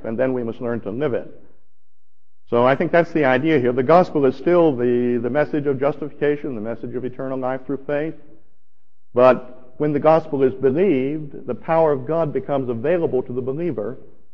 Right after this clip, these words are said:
to experience salvation from wrath, to live a new life. Also a good question. Nasser?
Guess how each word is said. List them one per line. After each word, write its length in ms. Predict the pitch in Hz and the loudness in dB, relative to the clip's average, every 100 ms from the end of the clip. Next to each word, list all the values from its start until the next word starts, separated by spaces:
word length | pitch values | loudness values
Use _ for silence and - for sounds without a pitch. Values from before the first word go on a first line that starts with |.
| - - - - - - | -14 -14 -14 -14 -14 -8
to 60 | |
experience 580 | 110 107 131 117 117 110 - - - - - - 90 - - - - - | -8 -4 -2 0 0 -4 -8 -14 -14 -14 -14 -14 -14 -14 -14 -14 -14 -10
salvation 460 | 113 104 98 95 87 | -8 -6 -6 -8 -12
from 160 | 87 | -12
wrath, 140 | 76 - - - - - - - - - - - | -12 -14 -14 -14 -14 -14 -14 -14 -14 -14 -12 -8
to 60 | |
live 160 | 107 101 | -4 -2
a 40 | |
new 120 | 98 | -4
life. 260 | 90 80 - - - - - - - - - - - - - - - - - - - - | -8 -10 -12 -14 -14 -14 -14 -14 -14 -14 -14 -14 -14 -14 -14 -14 -14 -14 -12 -12 -12 -12
Also 340 | - 110 113 117 | -6 -4 -2 -4
a 40 | |
good 180 | 104 98 | -4 -6
question. 420 | 101 85 - - - - - - - | -6 -8 -10 -14 -14 -14 -14 -14 -12
Nasser? 360 | - 135 135 196 | -4 -4 -2 -6